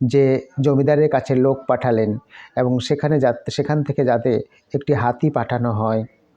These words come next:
এবং সেই হাতি চড়ে তিনি বিয়ে বাড়িতে যাবেন। কিন্তু সেখান থেকে খবর নিয়ে আসা হলো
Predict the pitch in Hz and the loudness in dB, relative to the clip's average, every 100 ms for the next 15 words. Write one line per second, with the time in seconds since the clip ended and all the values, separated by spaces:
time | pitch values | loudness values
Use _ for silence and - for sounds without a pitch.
0 | _ _ - - 131 131 127 - 156 117 | _ _ -20 -6 -2 0 -2 0 0 2
1 | 135 - 151 123 165 _ _ _ _ _ | -2 0 0 0 -2 _ _ _ _ _
2 | _ _ _ _ _ - 151 131 131 - | _ _ _ _ _ 2 4 4 0 -4
3 | _ - 127 131 127 120 110 110 110 139 | _ -2 0 2 2 2 2 -2 -2 -2
4 | 107 92 104 113 _ _ _ _ _ _ | -2 -2 -6 -6 _ _ _ _ _ _
5 | _ _ _ - 427 - 160 156 156 156 | _ _ _ -18 -18 -2 0 2 0 0
6 | 160 160 165 143 139 151 151 143 135 156 | 0 0 0 0 0 2 2 2 0 0
7 | 156 127 113 | 2 2 0